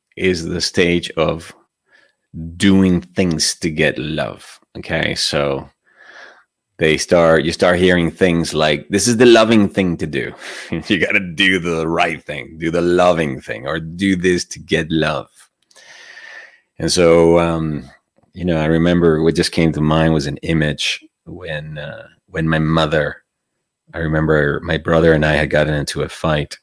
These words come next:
and my mother was, like, yelling at us,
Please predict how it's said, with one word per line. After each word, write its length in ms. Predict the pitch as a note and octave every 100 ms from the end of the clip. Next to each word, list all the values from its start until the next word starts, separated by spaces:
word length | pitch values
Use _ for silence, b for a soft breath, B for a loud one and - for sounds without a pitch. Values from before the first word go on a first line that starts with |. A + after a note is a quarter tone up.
| _ _ _ -
and 400 | D2+ G#2 C#3+ - _ _ b b b b -
my 140 | E2+
mother 520 | E2+ F2 E2+ E2 D2+
was, 200 | D2+ D2
like, 160 | D2+ C#2
yelling 480 | D2 E2 E2 D#2+ D2
at 100 | C#2
us, 380 | C2+ C2+ C2+